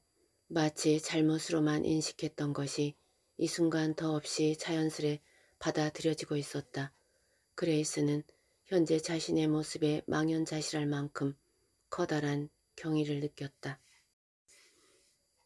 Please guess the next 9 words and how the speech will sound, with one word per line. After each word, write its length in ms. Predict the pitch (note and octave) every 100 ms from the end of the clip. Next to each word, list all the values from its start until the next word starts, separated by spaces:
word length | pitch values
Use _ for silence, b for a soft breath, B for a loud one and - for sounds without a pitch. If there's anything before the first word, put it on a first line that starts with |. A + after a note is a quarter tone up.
| _ _ _
머시는 640 | D#3+ D#3+ E3+ E3 D#3 D#3 - -
음악대학의 800 | E3 E3 - E3 D#3 D3+ D3+ D3+
강의실에서 800 | - D#3+ D#3 - D3+ D3 D3 D3 b b b b
낡은 480 | - D#3+ D#3 D#3 D#3+
피아노를 520 | - F3 D#3 D3+ D3+
두드리는 600 | D3+ - D3+ D3 D3 D3+ -
여학생 460 | D#3+ D#3 - D#3+
옆에 260 | D3+ - E3
앉아 420 | D#3 D3 D3 C#3+